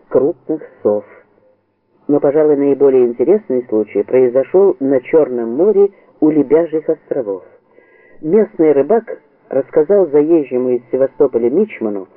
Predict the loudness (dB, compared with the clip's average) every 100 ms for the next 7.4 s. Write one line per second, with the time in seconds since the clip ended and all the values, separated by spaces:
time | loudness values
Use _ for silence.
0 | _ _ -6 -6 -4 -4 0 -2 -2 -4
1 | -2 0 2 2 2 -2 -10 -20 _ _
2 | _ _ _ _ _ _ -4 0 0 -2
3 | -8 -8 -8 _ _ -6 -2 -2 -2 0
4 | 2 2 2 0 2 0 2 0 2 4
5 | 2 0 -2 0 0 0 0 -2 -8 _
6 | -2 -2 -2 -4 -4 -4 -4 -4 -4 -4
7 | -4 -10 -16 -16